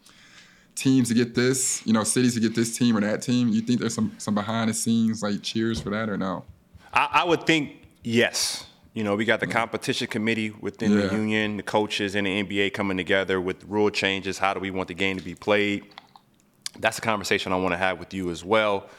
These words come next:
Speaker 2: uh, especially with the game becoming more global. Is there's, it's, it's very fragmented in terms of your transition from high school to college, college to the N B A, and it's, it's no longer,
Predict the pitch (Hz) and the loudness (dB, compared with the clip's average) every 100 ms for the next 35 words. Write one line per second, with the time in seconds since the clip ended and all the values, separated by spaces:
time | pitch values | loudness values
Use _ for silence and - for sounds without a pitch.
0 | - - _ - 92 90 92 - 110 - | -20 -20 _ -2 0 0 -2 0 0 0
1 | 98 98 87 98 98 92 - 95 85 92 | -6 -8 -4 -2 -2 -4 -6 -6 -4 -4
2 | 90 95 95 104 107 107 - - _ _ | -4 0 2 2 -2 -6 -14 -20 _ _
3 | _ _ _ _ _ _ _ 107 92 - | _ _ _ _ _ _ _ -6 -4 -8
4 | - _ - - - _ - 110 110 92 | -12 _ -14 -14 -20 _ -4 2 2 0
5 | 113 - 117 117 117 110 131 139 117 - | -10 -8 -6 -2 -2 0 2 2 0 2
6 | 123 127 104 98 92 80 _ _ _ 98 | 4 4 0 0 -2 -4 _ _ _ -12
7 | - 104 98 90 85 95 92 107 101 90 | -4 -2 -2 -4 -4 -4 -2 0 0 0
8 | 107 - 92 - 92 87 98 - 98 90 | -2 -2 -6 -4 -2 0 -2 -2 -8 -8
9 | - 87 87 85 - 87 85 - 85 82 | -2 0 0 -6 -2 -2 0 -6 -8 -8
10 | 85 82 82 80 - - - _ 90 90 | -8 -4 -2 -4 -12 -20 -20 _ -10 -8
11 | - - 92 98 107 110 110 104 101 92 | -10 -14 -12 -2 0 2 2 0 -2 -4